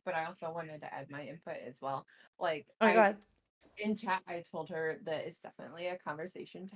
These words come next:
Speaker 1: have. I feel that couples should be, um, I don't know, have that conversation to be on the same page for what they want. Um,
Speaker 2: Mm-hmm.
Speaker 1: but, like,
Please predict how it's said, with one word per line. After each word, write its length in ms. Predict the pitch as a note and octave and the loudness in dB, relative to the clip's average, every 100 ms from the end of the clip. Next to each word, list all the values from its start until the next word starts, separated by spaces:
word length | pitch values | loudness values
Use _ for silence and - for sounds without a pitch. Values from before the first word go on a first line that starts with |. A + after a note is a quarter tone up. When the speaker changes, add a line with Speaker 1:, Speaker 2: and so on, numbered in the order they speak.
| - | -2
Speaker 1:
have. 200 | B3 C4+ _ - - _ _ | 0 0 _ -20 -20 _ _
I 100 | G3 | -2
feel 560 | F#3+ G#3 A3 A#3+ A#3+ - F3+ | -2 -2 2 2 -2 -10 -2
that 320 | F3+ E3+ E3+ - _ _ | 0 0 -6 -14 _ _
couples 480 | G3 G3+ G3 F#3+ - | -8 -4 -4 -4 -14
should 600 | - - G3 F#3 F#3 F3+ - _ _ _ _ _ | -16 -8 2 6 6 4 -10 _ _ _ _ _
be, 360 | - F#3+ F3 E3+ - _ | -6 -4 -4 -8 -16 _
um, 240 | E3 D#3+ C#3 | -4 -4 -4
I 60 | G3 | -4
don't 140 | G3 | -4
know, 80 | D3+ - - - | -6 -12 -14 0
have 260 | G#3 G#3+ F#3+ | 2 2 2
that 220 | F#3 - | 0 -2
conversation 840 | - F3+ F3 E3+ F3 F3+ - F#3 F#3 | -4 -2 -4 -4 -4 -4 -4 -6 -6
to 100 | F3 | -10
be 160 | D#3+ | -10
on 260 | D#3+ D#3 E3+ | -2 -2 0
the 100 | D#3+ | -8
same 340 | - E3+ E3 F3+ | -4 -6 -6 -8
page 500 | - D#3+ E3 E3 - - _ _ _ _ _ _ _ _ | -2 -2 -2 -10 -14 -18 _ _ _ _ _ _ _ _
for 520 | - E3+ D#3+ D#3 D3+ C#3+ | -4 -2 2 2 0 0
what 180 | - - | -2 0
they 140 | D#3+ | -2
want. 380 | D#3 C3+ D#3 B3 - _ _ _ _ _ - | 0 -2 0 -2 -8 _ _ _ _ _ 2
Um, 460 | F3 F3 F3 F#3 | 4 6 2 0
Speaker 2:
Mm-hmm. 160 | G3 A3 - - _ _ - | -4 -8 -18 -20 _ _ 4
Speaker 1:
but, 280 | F#3 F#3 - | 8 8 4
like, 500 | F3 F3 E3+ D#3+ D3 | 4 6 6 4 -4